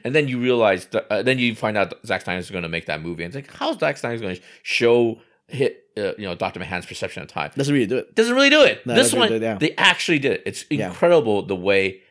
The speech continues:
Speaker 1: they sort of represent how they, they, uh, they show Doctor Manhattan's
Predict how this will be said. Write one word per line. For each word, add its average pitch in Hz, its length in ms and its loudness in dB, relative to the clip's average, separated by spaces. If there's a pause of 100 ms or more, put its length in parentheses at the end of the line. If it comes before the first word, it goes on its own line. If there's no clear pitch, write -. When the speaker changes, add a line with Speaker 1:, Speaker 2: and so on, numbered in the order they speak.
(120)
Speaker 1:
they 98 160 -2
sort 107 320 0
of 92 80 -4
represent 95 440 -4 (240)
how - 340 -2
they, 113 340 -8
they, 98 380 -4
uh, 78 240 -2 (100)
they 95 120 -10
show 98 440 0
Doctor 92 180 -6
Manhattan's 87 480 -6